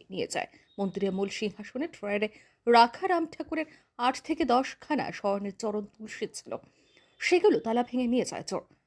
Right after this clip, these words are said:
গর্ভগৃহের ভেতরে রাখা প্রণামী বাক্সের তালা ভেঙে সব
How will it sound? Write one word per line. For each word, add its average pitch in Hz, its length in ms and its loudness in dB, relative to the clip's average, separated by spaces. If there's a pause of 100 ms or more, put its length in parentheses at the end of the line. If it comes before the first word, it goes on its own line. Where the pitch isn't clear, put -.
(640)
গর্ভগৃহের 381 640 6
ভেতরে 320 440 -4
রাখা 185 280 -4
প্রণামী 269 360 -2
বাক্সের 202 380 -2 (280)
তালা 233 300 6
ভেঙে - 280 -4
সব 180 200 -10